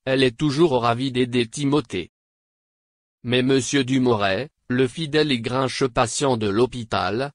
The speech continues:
a remarqué le petit manège de Victor. Cependant, il se méprend sur ses intentions. Il pense que Victor drague Christelle mais l'ancien homme d'affaires lui assure que ce n'est pas le cas.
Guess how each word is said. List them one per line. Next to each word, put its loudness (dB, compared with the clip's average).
a 0
remarqué 0
le 0
petit -4
manège 0
de -2
Victor. -6
Cependant, 0
il -2
se -4
méprend 0
sur -4
ses -6
intentions. -4
Il 0
pense 2
que -2
Victor 2
drague -2
Christelle -2
mais 2
l'ancien 0
homme 2
d'affaires 0
lui 0
assure 0
que -2
ce -4
n'est 0
pas 0
le -2
cas. -10